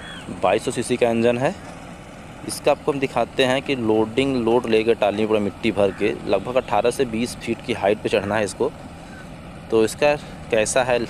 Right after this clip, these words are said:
खिंचाव कैसा है लोड लेके, ये आज की वीडियो में आपको हम दिखाएंगे। मेरे सामने आप देख रहे होंगे तालाब में से जेसीबी द्वारा मिट्टी लोडिंग हो रही है टाली में। ये भी एक महीने पुराना ट्रैक्टर है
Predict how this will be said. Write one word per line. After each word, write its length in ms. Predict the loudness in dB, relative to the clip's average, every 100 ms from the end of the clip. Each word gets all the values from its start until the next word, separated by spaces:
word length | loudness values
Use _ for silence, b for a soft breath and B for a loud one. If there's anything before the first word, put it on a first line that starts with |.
| -8 -12
खिंचाव 320 | -8 2 4 4
कैसा 300 | 4 4 4
है 200 | 2 0 2
लोड 220 | 2 4
लेके, 300 | 2 2 -2 -6 B B B B -16 -8
ये 160 | 0 2
आज 220 | 4 0
की 100 | -2
वीडियो 200 | -2 2
में 80 | 2
आपको 120 | 2
हम 100 | 0
दिखाएंगे। 400 | 0 0 0 0
मेरे 140 | -2 -2
सामने 260 | -2 0
आप 80 | 0
देख 200 | 2 0
रहे 60 | 0
होंगे 180 | 0 2
तालाब 340 | 2 4 2
में 140 | 0 -2
से 200 | -4 -6 -10 -18 -18 -18 -16 -14
जेसीबी 400 | -8 -4 -2 2
द्वारा 180 | 4 4
मिट्टी 320 | 0 -4 -2
लोडिंग 320 | 0 2 0
हो 100 | 2
रही 100 | 2
है 60 | 2
टाली 260 | 2 0 0
में। 160 | -4 -6 -16 -18 -18 -18 -18 -18 -10
ये 200 | 0 0
भी 340 | 0 -2 -2 -6 -14 -16 -16 -2 0
एक 200 | 2 0
महीने 200 | -2 2
पुराना 240 | 2 2
ट्रैक्टर 320 | 0 2 2
है 180 | 2